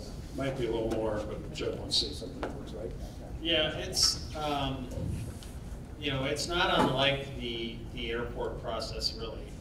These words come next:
Speaker 2: Um, you know, it's just a, a way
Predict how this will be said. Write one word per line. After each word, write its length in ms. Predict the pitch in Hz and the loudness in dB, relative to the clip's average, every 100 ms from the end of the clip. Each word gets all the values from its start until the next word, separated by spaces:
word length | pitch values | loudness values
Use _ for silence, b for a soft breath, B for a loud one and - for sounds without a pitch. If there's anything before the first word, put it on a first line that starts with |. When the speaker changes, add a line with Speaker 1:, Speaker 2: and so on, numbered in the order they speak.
| - - - | -8 -8 -6
Speaker 2:
Um, 360 | 113 110 - - - - - - - - | -6 -4 -4 -6 -8 -8 -8 -8 -8 -6
you 60 | 120 | -4
know, 160 | 117 113 - - | -4 -4 -6 -6
it's 200 | 143 - | 0 2
just 240 | 185 180 | 4 4
a, 200 | 156 - - | 2 2 -2
a 80 | 139 | -4
way 320 | 123 135 143 | 0 4 4